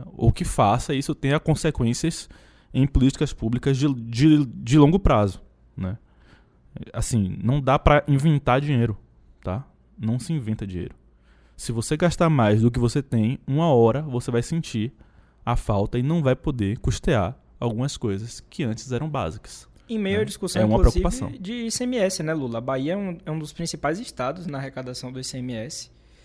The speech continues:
Speaker 2: Então,
Speaker 1: Ex-,
Speaker 2: é.
Speaker 1: existe uma tendência do I C M S acabar a médio prazo, né? E,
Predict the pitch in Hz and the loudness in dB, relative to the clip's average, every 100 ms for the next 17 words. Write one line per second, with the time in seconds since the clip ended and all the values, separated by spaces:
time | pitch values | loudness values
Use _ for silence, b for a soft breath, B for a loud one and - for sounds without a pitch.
0 | b b b _ - 123 156 156 143 _ | b b b _ -16 -12 -12 -12 -16 _
1 | _ _ - 110 107 117 139 123 135 - | _ _ -18 -14 -14 -10 -8 -4 -4 -4
2 | 214 180 160 143 123 104 98 107 - 175 | -2 2 0 0 -2 -2 -2 -4 -6 -8
3 | 190 165 131 123 131 117 104 95 - - | -8 -6 -6 -4 -4 -2 -2 -4 -6 -12
4 | - 113 - 208 160 98 101 - 104 95 | -8 -8 -4 -4 -2 -2 -2 -6 -4 -2
5 | 95 - 90 82 110 165 - _ _ 90 | -4 -6 -4 -2 -4 -8 -20 _ _ -8
6 | 87 196 254 - | -8 -8 -14 -18